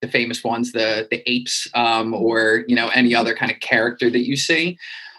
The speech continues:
But that's just kind of scratching the surface of it. There's definitely other ways that it's being used as far as, um, music creation, or ways for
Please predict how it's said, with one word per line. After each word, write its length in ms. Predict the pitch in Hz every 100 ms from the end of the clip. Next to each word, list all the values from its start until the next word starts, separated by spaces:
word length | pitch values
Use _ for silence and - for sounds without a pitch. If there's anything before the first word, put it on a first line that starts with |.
| _ _ 175
But 180 | 156
that's 220 | 170 220 -
just 160 | 202
kind 160 | 190 170
of 240 | 156 143 131
scratching 480 | - 123 131 135 120
the 80 | 113
surface 420 | 117 117 113 -
of 160 | 101
it. 160 | 104 107
There's 220 | 113 113
definitely 800 | 120 120 131 123 120 113 113 107 110
other 300 | 117 117 113
ways 360 | 107 107 110 120
that 100 | 110
it's 140 | 117 -
being 280 | 127 117
used 400 | 110 117 120 123
as 140 | 104 -
far 300 | 110 110 110
as, 340 | 110 107 101
um, 400 | - 113 - -
music 380 | 113 123 123 123
creation, 720 | - 110 104 107 - 127 - - -
or 240 | 117 110
ways 340 | 117 123 123 123
for 380 | 131 120 123